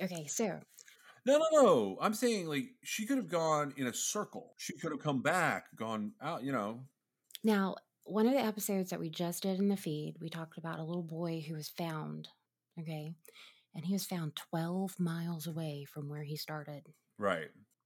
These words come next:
Speaker 1: Okay, in this situation, he was found the next morning, and he was found face down,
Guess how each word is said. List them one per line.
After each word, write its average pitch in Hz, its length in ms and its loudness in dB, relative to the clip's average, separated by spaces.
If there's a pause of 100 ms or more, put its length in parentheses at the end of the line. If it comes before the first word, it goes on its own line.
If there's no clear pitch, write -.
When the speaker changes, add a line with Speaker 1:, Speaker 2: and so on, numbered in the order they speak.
(400)
Speaker 1:
Okay, 160 360 -6
in 190 220 4
this 208 240 0
situation, 190 920 -2 (240)
he 226 120 4
was 240 120 4
found 226 200 4
the 208 60 6
next 180 260 0
morning, 151 540 -4
and 160 120 -2
he 170 80 0
was 160 140 -6
found 175 380 -2
face 190 240 -2
down, 160 420 -2